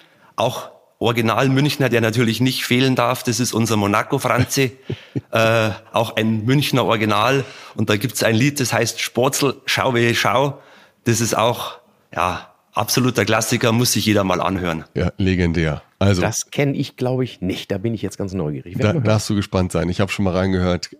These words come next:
Speaker 2: Ganz
Speaker 3: Okay.
Speaker 2: cooles Ding. Den Link zur Playlist, den gibt's natürlich auch in den Shownotes. Das ist der Begleittext, äh, im, im Podcast. Könnt ihr dann lesen im Podcast-Player. Ja, Andreas, großartig. Also dann, ähm, herzlichen Glückwunsch.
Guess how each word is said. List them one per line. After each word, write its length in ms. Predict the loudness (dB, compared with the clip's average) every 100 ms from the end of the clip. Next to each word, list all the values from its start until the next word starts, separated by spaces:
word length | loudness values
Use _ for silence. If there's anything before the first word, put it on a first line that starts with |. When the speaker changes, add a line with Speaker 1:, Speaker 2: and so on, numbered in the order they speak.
| -2
Speaker 2:
Ganz 240 | 0 2
Speaker 3:
Okay. 100 | 2
Speaker 2:
cooles 260 | 2 0 0
Ding. 260 | -4 -2
Den 160 | 4 4
Link 320 | 6 4 2
zur 180 | 0 2
Playlist, 500 | 4 4 6 2 0
den 100 | 0
gibt's 200 | -2 -2
natürlich 360 | -2 2 2 2
auch 160 | 2
in 80 | 2
den 160 | 2 2
Shownotes. 560 | 2 2 2 0 0
Das 160 | 0 0
ist 180 | 0 0
der 80 |
Begleittext, 960 | 0 2 2 2 2 -2 -2 -6 -6 0
äh, 220 | 2 2 0 -2
im, 260 | 0 0 -2
im 140 | -2 2
Podcast. 760 | 2 2 2 0 -2 -8 -14 -4
Könnt 180 | -2
ihr 80 | 2
dann 140 | 2 2
lesen 320 | 2 2 0
im 220 | -2 -4
Podcast-Player. 640 | -6 -6 -6 -6 -6 -8 -10 -2
Ja, 140 | 2 2
Andreas, 360 | 2 2 0 0
großartig. 520 | -2 0 0 0 2
Also 240 | 2 2
dann, 380 | 2 2 2 0 -2
ähm, 320 | 0 0 0
herzlichen 320 | 0 0 0
Glückwunsch. 540 | 0 0 0 0 -4